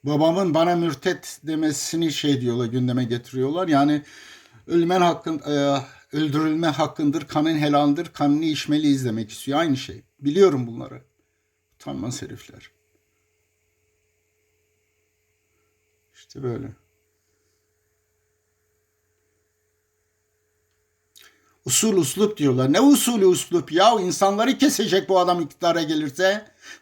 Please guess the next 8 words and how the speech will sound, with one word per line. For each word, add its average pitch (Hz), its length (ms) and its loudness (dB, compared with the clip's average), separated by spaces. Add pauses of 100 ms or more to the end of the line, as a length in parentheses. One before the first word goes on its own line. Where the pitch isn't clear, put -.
Taşla 220 500 4
barbarca 214 540 4
öldürecek. 170 680 0 (420)
Kadınları 208 680 4
diri 220 320 0
diri 220 240 0
çuvala 226 380 2
gömecek. 185 680 0